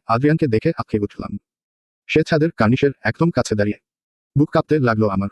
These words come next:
মনে হলো, ছেলেটা কি আত্মহত্যা করতে চাইছে? ব্যস্ত পায়ে ছুটে গেলাম। ছেলেটা এক পা ছাদের বাইরে ফেলতেই চট করে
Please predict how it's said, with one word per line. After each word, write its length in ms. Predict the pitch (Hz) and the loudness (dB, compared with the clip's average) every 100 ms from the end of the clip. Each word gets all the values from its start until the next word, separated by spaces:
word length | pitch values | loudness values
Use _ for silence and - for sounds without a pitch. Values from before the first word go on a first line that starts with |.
| _ _ _ _ _ _ - | _ _ _ _ _ _ 0
মনে 220 | 127 180 | 2 4
হলো, 220 | 170 101 - - - | 4 2 0 -8 -8
ছেলেটা 360 | - 135 160 180 | 0 2 2 2
কি 140 | 175 | 0
আত্মহত্যা 420 | 139 - 127 - 110 | 0 -2 -2 -2 0
করতে 240 | 101 113 | 0 -2
চাইছে? 280 | - 104 - _ _ _ _ _ _ - | -2 -4 -6 _ _ _ _ _ _ -2
ব্যস্ত 280 | 117 120 - | 0 0 0
পায়ে 240 | 160 139 117 | 0 0 0
ছুটে 240 | - 131 | -4 -2
গেলাম। 260 | 113 104 104 - _ _ _ _ _ - | 0 0 -4 -8 _ _ _ _ _ -2
ছেলেটা 380 | 147 156 170 156 | 0 2 0 0
এক 140 | 101 - | -2 0
পা 100 | 135 | -2
ছাদের 260 | - 147 175 | 0 0 0
বাইরে 240 | 110 104 | 0 0
ফেলতেই 340 | - 120 113 139 | 0 0 0 0
চট 200 | 147 - | 0 -2
করে 200 | 131 | 0